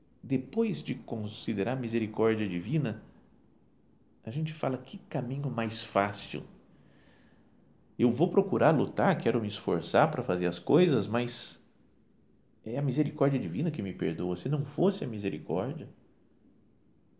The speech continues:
eu estaria perdido. Já contei muitas vezes aquela história de um,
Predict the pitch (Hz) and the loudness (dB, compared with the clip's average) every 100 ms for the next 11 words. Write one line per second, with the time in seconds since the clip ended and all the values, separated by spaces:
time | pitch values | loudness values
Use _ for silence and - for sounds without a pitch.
0 | - 139 147 160 147 147 156 117 - 95 | -6 -4 -2 -2 -2 0 0 0 0 -4
1 | - - - - - _ - - - - | -4 -10 -14 -20 -20 _ -20 -20 -20 -20
2 | - - - - - - - - - - | -20 -20 -20 -20 -20 -20 -20 -20 -20 -20
3 | - - - - - - 123 139 170 170 | -20 -20 -20 -20 -14 2 4 4 4 4
4 | 151 110 113 131 92 90 85 87 - 90 | 6 6 8 8 8 4 2 2 2 4
5 | 87 87 82 85 80 | 4 2 0 -6 -8